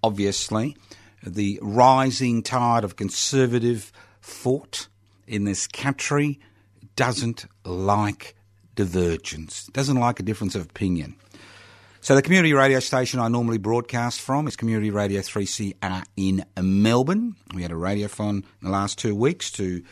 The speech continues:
obtain money, because the key to independence is to be self-sufficient financially.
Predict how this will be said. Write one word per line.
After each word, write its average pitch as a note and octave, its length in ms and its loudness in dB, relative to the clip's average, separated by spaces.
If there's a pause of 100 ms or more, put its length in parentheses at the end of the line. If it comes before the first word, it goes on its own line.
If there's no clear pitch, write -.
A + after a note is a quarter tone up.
(480)
obtain C3 460 0
money, F3+ 240 4
because C#3 260 -4
the B2+ 80 -6
key G#3 460 2
to D3+ 160 2
independence F3 720 2
is C3+ 160 -6
to - 120 -6
be A#2+ 280 -2
self-sufficient - 1500 -6 (400)
financially. F2+ 840 -2